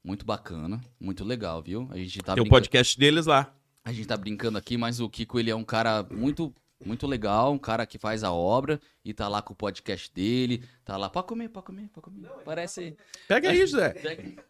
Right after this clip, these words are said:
Speaker 2: Me dá
Speaker 1: Não quer aparecer na
Speaker 2: a
Speaker 1: câmera,
Speaker 2: esfirra
Speaker 1: né?
Speaker 2: aí.
Speaker 1: E
Speaker 2: Não,
Speaker 1: o,
Speaker 2: não,
Speaker 1: e,
Speaker 2: eu vou comer pizza.
Speaker 1: e o Kiko é um cara
Speaker 2: Não, sei lá.
Speaker 1: gente boa, ponta firme. E, ó, tá fazendo o trabalho dele certinho. Parabéns ao Kiko aí.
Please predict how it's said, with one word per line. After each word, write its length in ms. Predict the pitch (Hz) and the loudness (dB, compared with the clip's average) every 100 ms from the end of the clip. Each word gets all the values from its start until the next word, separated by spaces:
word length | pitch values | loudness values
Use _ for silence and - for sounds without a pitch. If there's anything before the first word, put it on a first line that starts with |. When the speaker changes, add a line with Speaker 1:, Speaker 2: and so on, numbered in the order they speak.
| - - _ - _ - | -20 -20 _ -20 _ -6
Speaker 2:
Me 60 | 214 | 2
dá 480 | 330 370 311 196 | 4 6 6 6
Speaker 1:
Não 60 | 131 | 6
quer 60 | 190 | 4
aparecer 420 | 185 185 175 - | 0 -2 -2 4
na 100 | 135 131 | 6 8
Speaker 2:
a 60 | |
Speaker 1:
câmera, 80 | 143 | 6
Speaker 2:
esfirra 260 | 139 170 147 | 4 4 6
Speaker 1:
né? 40 | 143 | 4
Speaker 2:
aí. 200 | 104 - - | 2 -4 6
Speaker 1:
E 40 | |
Speaker 2:
Não, 160 | 240 302 | 10 10
Speaker 1:
o, 20 | |
Speaker 2:
não, 160 | 294 269 | 12 10
Speaker 1:
e, 20 | |
Speaker 2:
eu 60 | 220 | 8
vou 120 | 247 | 4
comer 200 | 233 170 | 2 2
pizza. 200 | - 113 147 | 0 0 0
Speaker 1:
e 20 | |
o 60 | |
Kiko 280 | - 156 147 | 0 -2 -2
é 60 | 165 | -2
um 80 | 147 | -2
cara 360 | 143 147 160 - | 0 0 0 4
Speaker 2:
Não, 400 | 269 220 107 110 | 4 4 0 -6
sei 280 | - 330 107 | -12 -10 -8
lá. 180 | 98 - _ _ - | -10 -16 _ _ -10
Speaker 1:
gente 260 | 117 123 104 | -8 -6 -8
boa, 200 | 110 123 | -6 -6
ponta 280 | 123 117 107 | -8 -10 -10
firme. 320 | 120 120 117 | -6 -6 -6
E, 120 | 117 127 | -2 0
ó, 140 | 123 | 2
tá 240 | 107 107 | 0 -4
fazendo 400 | 107 117 123 127 | -4 -4 -2 -2
o 60 | 135 | -2
trabalho 360 | 123 110 107 107 | 0 -2 -2 -4
dele 200 | 107 113 | -6 -8
certinho. 560 | 113 82 - 113 123 - _ | -8 -10 -8 -6 -6 -10 _
Parabéns 400 | 113 127 117 117 | -4 -4 -4 -4
ao 140 | 107 98 | -6 -6
Kiko 300 | 120 123 101 | -8 -8 -6
aí. 240 | 120 127 | -6 -8